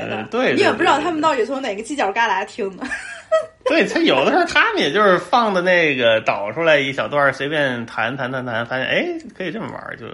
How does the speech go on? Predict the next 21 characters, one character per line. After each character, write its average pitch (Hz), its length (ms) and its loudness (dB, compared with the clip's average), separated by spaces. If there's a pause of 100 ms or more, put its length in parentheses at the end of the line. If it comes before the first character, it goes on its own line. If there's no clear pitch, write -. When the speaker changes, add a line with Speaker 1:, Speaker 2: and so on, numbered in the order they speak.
Speaker 2:
就 55 220 -14
放 - 300 -10
进 - 100 -16
去 - 120 -20
了。 - 140 -16
Speaker 1:
啊， 214 440 -4 (160)
Speaker 2:
对。 226 220 -4
Speaker 1:
对。 190 140 -10 (220)
Speaker 2:
嗯。 107 400 -10 (2250)
就 - 140 -2
是 131 80 4
也 117 60 2
不 131 120 -2
能 160 100 0
太， 147 360 2
太 175 160 0
抠， 202 420 -2
很 - 180 -2
多 135 140 0
东 - 320 0
西。 - 220 -20